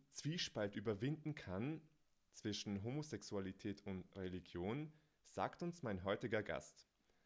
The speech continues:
Er ist ein homosexueller Ex-Priester, Theologe, spiritueller Autor und Begleiter. Pierre Stutz, herzlich willkommen. Stell dich mal kurz vor.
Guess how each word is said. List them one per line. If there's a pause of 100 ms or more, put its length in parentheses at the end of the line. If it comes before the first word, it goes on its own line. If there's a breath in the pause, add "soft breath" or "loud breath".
(280)
Er
ist
ein
homosexueller
Ex-Priester, (560)
Theologe, (460)
spiritueller
Autor
und
Begleiter. (600)
Pierre
Stutz, (140)
herzlich
willkommen. (280)
Stell
dich
mal
kurz
vor.